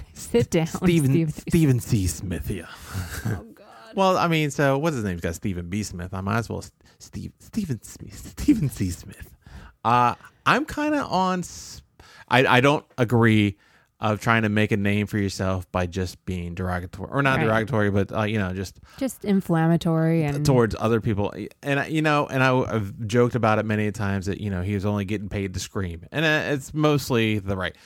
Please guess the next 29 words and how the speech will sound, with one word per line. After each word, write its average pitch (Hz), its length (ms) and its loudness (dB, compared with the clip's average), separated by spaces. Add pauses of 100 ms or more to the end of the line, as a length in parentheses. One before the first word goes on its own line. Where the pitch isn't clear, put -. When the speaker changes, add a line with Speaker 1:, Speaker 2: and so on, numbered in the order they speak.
(160)
Speaker 2:
And 143 120 4
they 143 120 6
are 143 160 6
the, 117 260 0 (160)
the 117 240 -4
baitiest 131 760 4
and 117 220 -2
switchy 120 560 -2
of, 110 340 0 (320)
Speaker 1:
<laughs> 175 320 -4
Speaker 2:
of 101 600 2
talks. 123 320 0 (340)
There, 131 160 4
it's 123 300 0
like 131 340 2 (1300)
they, 131 180 4
they 123 180 2
get 143 240 2
some 147 260 0
news 139 260 6
story. 143 280 2
I - 100 2
feel 165 220 2
they 156 120 4
get 147 120 0
some 139 240 -2
news 131 240 4
story 127 520 0 (120)
in 127 420 0